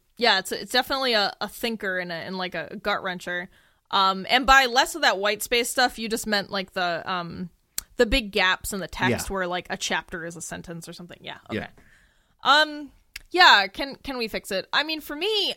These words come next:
Speaker 1: I really liked this. And I honestly think that this book would have been a favorite of mine if it had come out when I was, like, a preteen or a teenager. Um, it was published in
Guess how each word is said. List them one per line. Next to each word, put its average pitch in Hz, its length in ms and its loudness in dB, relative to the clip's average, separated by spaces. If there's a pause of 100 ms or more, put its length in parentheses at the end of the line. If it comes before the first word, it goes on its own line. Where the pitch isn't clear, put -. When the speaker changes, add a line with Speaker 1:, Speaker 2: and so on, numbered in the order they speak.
Speaker 1:
I - 60 -18 (140)
really 539 320 -6
liked 254 320 -8 (100)
this. - 280 -8 (480)
And 302 280 2
I 294 140 2
honestly 440 420 0
think 320 220 -8
that 330 240 0
this 262 300 -2
book 226 360 -6
would 220 220 -2
have 247 100 -6
been 254 100 0
a 220 60 -2
favorite 208 400 -4
of 233 100 -8
mine 240 320 2
if - 160 -6
it 226 80 -2
had 202 140 -4
come - 240 -2
out 190 240 0
when 196 100 -2
I 190 100 0
was, 190 160 -8
like, 185 160 -6
a - 60 -18
preteen 208 420 -8
or 175 100 -6
a 170 40 -10
teenager. 202 560 -2
Um, 190 240 -2
it - 20 -6
was 196 120 -10
published 349 360 -2
in 220 440 -4